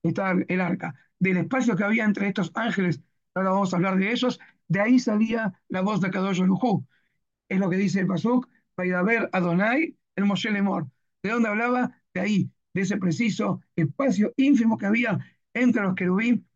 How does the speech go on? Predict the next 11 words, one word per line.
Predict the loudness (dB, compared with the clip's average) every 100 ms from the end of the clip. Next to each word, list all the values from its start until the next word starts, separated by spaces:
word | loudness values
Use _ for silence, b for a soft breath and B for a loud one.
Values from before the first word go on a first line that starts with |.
| -10
salía | -4 -2 0
la | 0
voz | 0 -2
de | -2
Hashem. | -6 -8 -12 _ _ _ _ _ -2
¿Qué | 0
podemos | 2 2
aprender | 2 2 2 2
del | 0
Aarón | 0 -2
HaKodesh? | -2 0 0 -2 -8